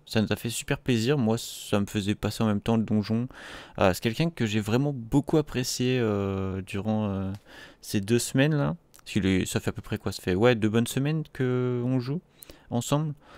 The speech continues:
Euh, c'est un gars vraiment, comme je le dis hier, je trouve qu'il a, il a beaucoup de mérite. Enfin, il, il est,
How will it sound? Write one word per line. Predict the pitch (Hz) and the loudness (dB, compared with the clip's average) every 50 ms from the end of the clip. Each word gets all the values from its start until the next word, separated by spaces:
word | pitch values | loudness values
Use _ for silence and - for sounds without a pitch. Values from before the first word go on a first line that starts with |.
| - - - - _ | -20 -20 -20 -12 _
Euh, | - 101 104 101 98 92 | 2 4 4 6 4 4
c'est | 95 - - 269 | 2 0 2 2
un | 277 | 4
gars | - 139 175 | 4 4 2
vraiment, | 190 151 135 143 143 147 165 180 196 - - _ - - | 2 2 2 2 2 2 2 0 -2 -4 -8 _ -8 2
comme | - 139 143 | 4 4 4
je | 135 120 | 4 4
le | 135 131 | 2 0
dis | 120 120 120 | 2 0 2
hier, | 123 131 147 165 151 131 120 | 2 2 2 2 2 0 -2
je | 113 - | -4 -6
trouve | - - - - | -14 -16 -16 -8
qu'il | - - 113 | 0 4 6
a, | 107 101 101 101 104 | 8 8 8 6 6
il | 110 | 4
a | 113 110 | 4 4
beaucoup | 113 131 135 - - - | 4 0 -2 -2 0 2
de | 151 | 2
mérite. | 143 139 135 135 131 131 131 | 4 4 4 2 2 0 -2
Enfin, | - - 120 110 | 0 2 4 4
il, | 101 - - _ _ _ - - - - - - - - _ - | 4 0 -2 _ _ _ -20 -20 -20 -20 -20 -20 -20 -20 _ -6
il | - 104 110 | 0 4 6
est, | 113 113 110 110 110 110 110 | 6 6 8 6 4 4 2